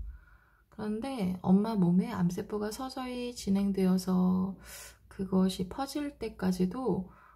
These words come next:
그리고 문제가 아주 심각해서 너무 피곤하고 몸이 아프고 이렇게 증세가 나타날 때까지 엄마는 사실 알지 못했거든. 근데 이 암세포의 성격하고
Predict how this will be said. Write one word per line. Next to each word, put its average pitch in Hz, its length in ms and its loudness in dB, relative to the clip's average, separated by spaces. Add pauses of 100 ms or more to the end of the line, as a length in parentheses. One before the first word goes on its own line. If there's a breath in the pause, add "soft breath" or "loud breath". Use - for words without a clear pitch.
(200 loud breath)
그리고 185 240 4
문제가 190 460 6
아주 185 160 0
심각해서 185 1120 0
너무 - 440 -14
피곤하고 202 840 0
몸이 185 260 6
아프고 185 880 0 (460 loud breath)
이렇게 185 280 0
증세가 226 460 -2
나타날 185 420 2
때까지 185 680 0
엄마는 180 380 6
사실 220 260 -4
알지 170 220 -2
못했거든. 175 880 -2 (460)
근데 185 480 0 (480 loud breath)
이 190 140 6
암세포의 233 760 2
성격하고 254 880 -6